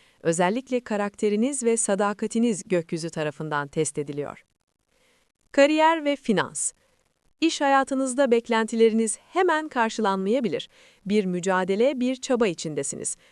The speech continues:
Finansal anlamda çarşambadan itibaren rahatlama başlıyor.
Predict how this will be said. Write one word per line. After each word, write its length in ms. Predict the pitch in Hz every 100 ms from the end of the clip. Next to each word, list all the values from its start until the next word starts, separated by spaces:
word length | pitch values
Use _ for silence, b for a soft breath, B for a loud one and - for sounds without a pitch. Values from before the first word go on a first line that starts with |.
| b b _
Finansal 480 | 214 214 226 294
anlamda 540 | 277 247 247 240 240 349
çarşambadan 720 | - 220 220 233 226 240 269
itibaren 640 | 185 165 160 156 190 277
rahatlama 520 | 220 202 202 196 180 147
başlıyor. 480 | 147 - 151 143